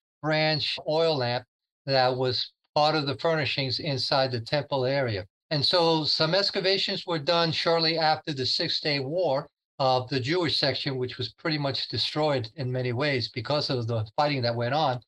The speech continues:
And they came upon some of the homes that were there. And in one of the homes, there was this graffitis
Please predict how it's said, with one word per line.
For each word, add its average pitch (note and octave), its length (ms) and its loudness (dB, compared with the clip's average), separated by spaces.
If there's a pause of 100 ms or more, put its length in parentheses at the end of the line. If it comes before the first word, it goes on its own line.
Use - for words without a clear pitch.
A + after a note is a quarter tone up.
(120)
And D3 340 2
they E3 140 2
came G#3+ 280 0
upon F#3 640 0
some F#3+ 280 0
of F3 80 0
the D#3+ 100 0
homes G3+ 340 0
that C#3 140 0
were C3 100 0
there. A#2+ 340 -2 (540)
And D#3 120 2
in D#3+ 80 2
one G#3 140 2
of B3 100 0
the G3+ 80 4
homes, F3+ 280 2
there F3 140 2
was E3 140 0
this D#3 180 -2
graffitis E3+ 760 -4